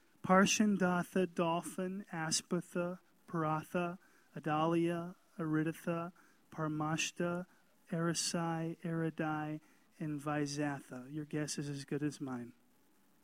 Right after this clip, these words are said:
The ten sons of Haman, this is what's important. The ten sons of Haman, who is the enemy of the Jews, but they laid no hand on their plunder. Ten sons of Haman. That's what I want to talk to you about the rest of our time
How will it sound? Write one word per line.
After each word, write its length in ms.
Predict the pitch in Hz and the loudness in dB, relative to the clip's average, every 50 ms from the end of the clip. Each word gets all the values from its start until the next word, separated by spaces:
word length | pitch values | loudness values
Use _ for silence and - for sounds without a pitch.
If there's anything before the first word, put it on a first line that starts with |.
| _ _ _ _ _ _ _ _ _ _ _ _ _ _ | _ _ _ _ _ _ _ _ _ _ _ _ _ _
The 80 | - 165 | -4 -4
ten 340 | - - 190 196 190 202 202 | 0 2 4 6 6 6 6
sons 420 | - - - 196 196 202 190 185 | 6 4 4 6 4 4 4 4
of 120 | 196 - | 2 2
Haman, 440 | - 180 170 160 151 147 139 135 131 | 2 2 2 2 2 0 0 -2 -4
this 200 | 135 139 - - | -4 -4 -6 -6
is 120 | 170 147 156 | -6 -6 -4
what's 240 | 156 156 - - | -6 -6 -6 -6
important. 540 | - 151 147 - - 151 143 139 135 262 - - - _ _ _ _ _ _ _ _ _ _ _ _ _ _ _ _ _ _ _ _ _ _ _ _ _ _ | -8 -8 -8 -8 -6 -6 -6 -6 -6 -8 -12 -16 -20 _ _ _ _ _ _ _ _ _ _ _ _ _ _ _ _ _ _ _ _ _ _ _ _ _ _
The 80 | - 170 | -6 -4
ten 340 | - - - 190 185 190 196 | -4 0 4 4 6 6 6
sons 360 | 190 - 196 196 202 196 180 | 6 4 4 4 4 4 4
of 120 | 190 180 | 4 4
Haman, 500 | - 180 170 156 151 147 139 135 139 139 - _ - | 4 4 4 4 2 2 0 -2 -4 -6 -8 _ -8
who 80 | - 147 | -6 -4
is 120 | 139 131 | -4 0
the 180 | 135 147 151 196 | 0 -2 0 0
enemy 400 | 160 147 147 135 139 131 131 139 - - | 0 -2 0 0 -2 -2 -4 -6 -8 -12
of 100 | 131 131 | -12 -10
the 80 | 139 127 | -10 -12
Jews, 480 | - 131 135 135 131 127 123 - - - - - - _ | -6 -2 0 0 0 0 -2 -4 -8 -14 -20 -20 -20 _
but 200 | - 147 139 - | -8 -8 -8 -4
they 160 | - 151 147 135 139 - | -4 -2 -2 -2 -2 0
laid 560 | 156 156 156 156 160 165 175 180 170 165 156 | 0 0 0 2 2 2 0 0 -2 -4 -4
no 220 | 165 156 156 156 | 0 0 0 0
hand 480 | 151 151 156 156 156 151 135 127 127 - - - - - _ _ - | 0 -2 -2 -2 0 0 0 -2 -4 -4 -6 -14 -20 -20 _ _ -2
on 240 | 156 147 139 139 | -2 0 0 0
their 160 | 139 139 135 127 | -2 -2 -4 -4
plunder. 540 | - - - 143 139 135 131 135 123 123 - - _ _ _ _ | -6 -6 -4 -2 -2 -2 -4 -4 -8 -12 -14 -20 _ _ _ _
Ten 220 | - 175 170 170 | -2 0 0 0
sons 360 | 170 - - 175 170 170 156 165 | 0 0 -2 -2 -2 -2 -2 -2
of 100 | 156 147 | -4 -2
Haman. 460 | 151 143 143 147 135 131 120 117 - - - - - _ | -2 -2 -2 -2 -4 -4 -8 -10 -16 -20 -20 -20 -20 _
That's 180 | - - - - | -10 -8 -4 -2
what 80 | 156 151 | 0 2
I 40 | |
want 180 | 147 147 143 143 | 2 2 0 0
to 60 | - | -2
talk 200 | 151 147 139 139 - | -6 -6 -6 -6 -6
to 60 | - | -6
you 60 | 147 | -4
about 240 | 135 135 131 131 - | -4 -4 -8 -10 -12
the 80 | - 139 | -14 -12
rest 240 | 131 127 131 - - | -12 -12 -14 -16 -14
of 80 | - | -14
our 80 | 135 127 | -14 -12
time 340 | - - 131 127 127 123 | -10 -8 -6 -6 -6 -8